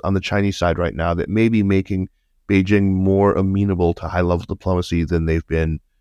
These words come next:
in recent months? I'm, I've seen people cite this slower than anticipated recovery, uh, fear of expansion of, of U S sanctions, the importance that Xi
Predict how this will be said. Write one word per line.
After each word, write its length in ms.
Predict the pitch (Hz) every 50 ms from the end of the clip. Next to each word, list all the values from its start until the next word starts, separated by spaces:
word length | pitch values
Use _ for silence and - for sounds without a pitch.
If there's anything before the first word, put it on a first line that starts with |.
| _ _ _ _ -
in 160 | 90 87 85
recent 320 | 85 85 85 - - 73
months? 340 | - 76 82 80 80 - -
I'm, 160 | - 92 92
I've 160 | - 101 117 -
seen 200 | - 147 139 135
people 240 | - 131 - 110
cite 300 | - - - 104 98 - _ _ _ _ _ _ _ _ _ _ _ _
this 300 | - - 92 - - - _ _ _ _ _
slower 400 | - - - 98 95 95 95 92
than 180 | 87 90 87 87
anticipated 720 | 85 85 87 95 90 - - - 92 90 85 87 82 82 - _ _ _ _ _ _ _
recovery, 960 | - 95 92 87 - - - - 101 90 95 98 98 101 98 98 98 95 95 98 - _ -
uh, 380 | 85 80 80 80 78 78 101 107
fear 380 | - - - 104 98 95 98 95
of 180 | 92 92 - _ _ _ _ _ _ _ _ -
expansion 640 | 101 92 - - - - 95 95 92 - - 104 95
of, 180 | 92 87 85 - -
of 200 | 90 87 85 90
U 180 | 90 87 85
S 100 | 78 -
sanctions, 800 | - - - 110 101 101 92 - - 98 98 95 98 95 98 -
the 100 | - 92
importance 440 | 90 - - 92 87 95 95 - -
that 180 | 87 82 - -
Xi 460 | - - 92 90 92 90 90 87